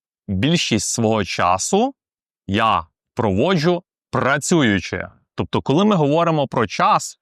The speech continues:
то тут теж буде вживатися "most of my time". Тобто most of my time. Of має бути обов'язково. Крім того, як ви, напевно, знаєте,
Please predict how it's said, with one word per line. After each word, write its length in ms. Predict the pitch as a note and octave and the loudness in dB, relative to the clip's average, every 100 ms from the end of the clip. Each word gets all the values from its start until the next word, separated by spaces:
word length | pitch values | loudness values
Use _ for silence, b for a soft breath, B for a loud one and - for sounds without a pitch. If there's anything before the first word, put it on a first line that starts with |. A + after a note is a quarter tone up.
| _ | _
то 120 | C#3 | -2
тут 200 | B2+ D#3+ - | 0 0 0
теж 240 | D#3+ E3 | 0 0
буде 280 | C3+ D3 C3+ | 0 0 0
вживатися 720 | F#2 G2+ A2 B2 C#3 - C#3+ - _ _ | 0 0 0 0 -2 -2 -2 -4 _ _
"most 680 | - G#2 B2 C#3+ D3 - - - | 0 2 2 2 -2 -6 -8 -2
of 440 | A2+ A2+ A#2+ - _ | 0 2 0 -6 _
my 440 | G#2+ G2 F#2+ F#2+ G2 _ | -2 2 2 2 -2 _
time". 680 | - - A#2 A2 E2+ E2 E2+ - | -8 -2 2 2 0 -2 -6 -6
Тобто 300 | F#2 - F#2 | -6 -2 2
most 380 | G2+ C3+ - | 2 2 0
of 220 | A#2+ A#2 - | -2 -2 -2
my 580 | F#2+ G2 A#2 G#2+ E2+ F#2 | -2 2 2 2 0 -2
time. 260 | E2+ E2+ - | -2 -4 -2
Of 280 | B2 B2 - | 0 0 -2
має 240 | G2 G2 F#2+ | -2 0 2
бути 260 | A2 G2 | 2 2
обов'язково. 720 | F#2+ F#2+ F#2+ G2 - F2+ F#2 - b b | 2 4 2 0 0 0 -2 -8 b b
Крім 220 | - A#2 | -2 0
того, 280 | D3 D3 B2 | 0 0 2
як 120 | G#2 | 2
ви, 100 | A2 | 2
напевно, 420 | A2+ - A2 A2 | 0 0 0 0
знаєте, 580 | A2 D#3 F#3+ F3+ - A2 | 0 0 0 0 0 0